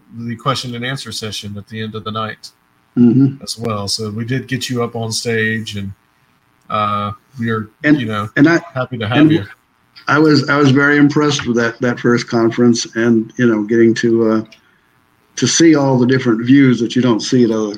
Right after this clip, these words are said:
Speaker 2: conferences, you know, where it's, uh, so much is explored and, and not just, you know, and also the fact that we could be on so many different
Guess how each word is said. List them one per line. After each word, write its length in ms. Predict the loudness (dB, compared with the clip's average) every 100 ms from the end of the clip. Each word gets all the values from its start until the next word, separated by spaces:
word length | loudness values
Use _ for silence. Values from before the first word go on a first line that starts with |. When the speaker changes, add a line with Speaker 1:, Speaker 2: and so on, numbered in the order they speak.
| -8
Speaker 2:
conferences, 560 | -2 0 0 -4 -6
you 60 | -6
know, 180 | -4 -4
where 160 | -6
it's, 280 | -8 -10 -12
uh, 280 | -12 -12 -18 -20 _ _ _ _ _ _ _
so 140 | 4
much 220 | 4 4 0
is 120 | -2
explored 640 | -2 -4 0 2 4 2
and, 140 | -2 -2
and 180 | 0
not 180 | 0 -2
just, 360 | -2 -2 -2 -8 _
you 60 | -2
know, 320 | -2 -4 -8 -12 -16 -16 -6 2
and 120 | 4
also 400 | 4 4 4 4
the 100 | 2
fact 400 | 2 2 2 2
that 120 | 0
we 80 | 0
could 180 | 2 2
be 160 | 4 4
on 240 | 4 4
so 340 | 0 -2 4
many 220 | 6 6 4
different 400 | 2 2 0